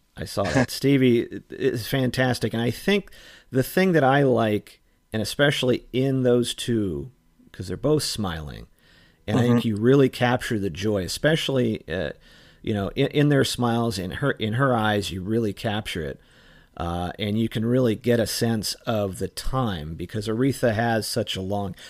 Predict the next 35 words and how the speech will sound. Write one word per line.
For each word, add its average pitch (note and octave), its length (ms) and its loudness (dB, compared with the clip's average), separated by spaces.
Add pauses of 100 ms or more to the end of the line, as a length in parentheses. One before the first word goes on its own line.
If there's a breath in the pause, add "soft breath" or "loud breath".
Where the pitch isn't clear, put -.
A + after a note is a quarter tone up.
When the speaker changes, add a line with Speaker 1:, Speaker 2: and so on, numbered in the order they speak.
Speaker 1:
both E3+ 240 6
of B2+ 80 4
them G2+ 120 -2
have G2+ 200 -2
such - 220 -4
a G2+ 40 -6
long G2 280 -4
catalog, A2 560 0 (380 loud breath)
but G2+ 180 -6
you A2+ 100 -2
really C3 240 4
Speaker 2:
Yeah. B2+ 140 -2
Speaker 1:
capture A2+ 320 -4
a G#2 60 -4
time. A#2+ 640 -2 (440 loud breath)
And F#2+ 380 -4
yes, A2+ 320 -2
you're, A2 140 -2
like G#2+ 220 -4
I A2 40 -6
said, - 200 -8
like G#2 260 -4
you F#2 60 -10
said, F#2+ 280 -4
the, - 80 -6
the G2 180 -8
styles G#2+ 440 -4
that G#2+ 220 -6
you F2 60 -8
did, G2 340 -4 (360 loud breath)
um, F#2+ 640 -2 (920)
the A#2 140 -2
Janis A#2+ 340 2
Joplin A#2 440 -2
also, G2 720 -4